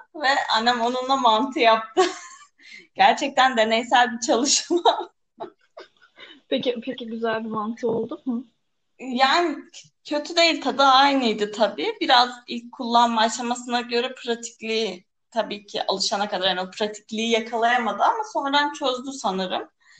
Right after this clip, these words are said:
Speaker 1: Ama hani tek başınaysan mantıklı. Yok üç dört kişi varsa hayatında birlikte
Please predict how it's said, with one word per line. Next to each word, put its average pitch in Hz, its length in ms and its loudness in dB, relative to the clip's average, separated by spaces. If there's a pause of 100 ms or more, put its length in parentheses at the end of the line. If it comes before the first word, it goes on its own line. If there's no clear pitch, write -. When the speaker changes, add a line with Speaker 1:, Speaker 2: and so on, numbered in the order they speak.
(1300)
Speaker 1:
Ama 254 420 0
hani 254 200 2
tek 339 260 2
başınaysan 262 640 2
mantıklı. 285 560 2
Yok 233 120 0 (120)
üç 269 220 -10
dört 269 220 4
kişi - 480 -6
varsa 254 520 6
hayatında 196 680 4 (520)
birlikte 196 680 -4